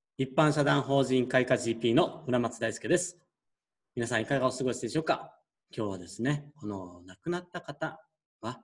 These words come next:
あなたの中で生きてると。自分の中にですね、この亡くなった方は生きてますよというところのお話に入っていきます。そちらをですね、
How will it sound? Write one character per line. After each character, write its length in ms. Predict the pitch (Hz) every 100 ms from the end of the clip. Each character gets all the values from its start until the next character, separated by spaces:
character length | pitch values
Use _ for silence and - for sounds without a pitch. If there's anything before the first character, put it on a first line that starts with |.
| _
あ 100 | 104
な 120 | 160
た 100 | 180
の 140 | 147
中 260 | 101 117 -
で 100 | -
生 80 | 123
き 100 | -
て 100 | -
る 140 | - -
と。 60 | _ _ _ -
自 80 | 107
分 140 | 117
の 80 | 117
中 220 | 123 107
に 100 | 95
で 80 | 92
す 140 | -
ね、 160 | 180 180
こ 60 | 101
の 80 |
亡 140 | 90 -
く 80 | 113
な 80 |
っ 40 | 117
た 100 | 120
方 200 | - -
は 60 | 98
生 60 |
き 60 | -
て 120 | 190
ま 120 | 180
す 140 | 160 95
よ 80 | - _ _ _ _
と 40 |
い 40 | 104
う 40 |
と 120 | -
こ 100 | -
ろ 80 | 113
の 180 | 151 143
お 60 | 101
話 380 | 98 90 -
に 160 | 160 156
入 160 | - 98
っ 40 |
て 160 | _ 92
い 80 |
き 120 | - 123
ま 100 | 160
す。 140 | - _ _
そ 100 | _
ち 140 | - 110
ら 100 | 101
を 80 | 92
で 80 |
す 140 | - 139
ね、 240 | 165 165